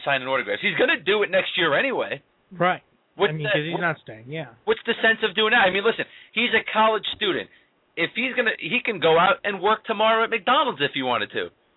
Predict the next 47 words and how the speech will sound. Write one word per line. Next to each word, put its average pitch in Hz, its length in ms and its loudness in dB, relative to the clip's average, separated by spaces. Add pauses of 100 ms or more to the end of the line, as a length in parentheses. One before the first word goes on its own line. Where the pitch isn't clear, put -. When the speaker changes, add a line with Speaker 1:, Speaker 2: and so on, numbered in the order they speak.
(380)
Speaker 1:
But 180 160 2
that's 190 340 2
not 175 320 2 (380)
going 170 400 2
to 160 340 -6 (180)
corrupt 170 540 2
N 147 180 -6
C 151 160 -8
double 143 300 0
A 139 100 2
violations. 131 760 0 (680)
But 170 200 4
he 180 140 -4
can't 202 440 -2
sign 175 420 0
his 160 160 -4
name 175 160 -2
on 156 80 0
a 147 40 -2
piece 165 200 -10
of 147 100 -6
paper 151 440 2 (640)
and 151 140 4
have 156 140 4
somebody 147 220 0
hand 147 200 0
him 139 100 2
over 135 120 4
ten 120 220 -4
bucks. - 280 0 (680)
Speaker 2:
Well, 294 140 0
I 254 100 0
mean, 254 180 -2
I, 226 120 -2
it 233 280 -4
comes 220 280 -2
down 208 400 -2
to, 156 340 -2 (220)
okay, 262 340 2
yeah, 262 220 -4
you 226 180 -6
can 226 220 -6
do 165 180 0
that. 147 160 -2
You 233 100 -10
could 202 140 0
autograph, 160 380 0